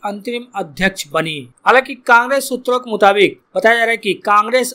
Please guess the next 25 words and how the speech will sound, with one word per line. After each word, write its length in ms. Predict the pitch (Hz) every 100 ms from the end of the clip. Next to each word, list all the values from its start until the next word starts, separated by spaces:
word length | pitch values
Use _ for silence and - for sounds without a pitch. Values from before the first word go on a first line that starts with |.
| 202
अध्यक्ष 460 | 165 135 208 202
के 120 | - 175
लिए 380 | 170 170 131 - -
जल्द 280 | 220 262 277
से 140 | 254
जल्द 300 | 190 226 247
चुनाव 480 | 247 202 190 202 185 180
हो 100 | 180
सकते 360 | 180 - 180
हैं, 340 | 156 151 120 _ 196
जिसके 300 | 208 262 220
बाद 320 | 202 208 180
कांग्रेस 460 | 208 202 202 214 208
को 320 | 190 151 - _ 254
एक 260 | 285 285 -
नया 220 | 226 240 254 -
अध्यक्ष 640 | 208 160 139 214 220 - 180
मिल 360 | 170 180 190
सकता 360 | - 170 - 170
है। 200 | 143 139 120 _
हालांकि 400 | 185 214 214 175 131
राहुल 260 | 190 240 269
गांधी 240 | 226 220
का 160 | 226 202
नाम 360 | 180 175 147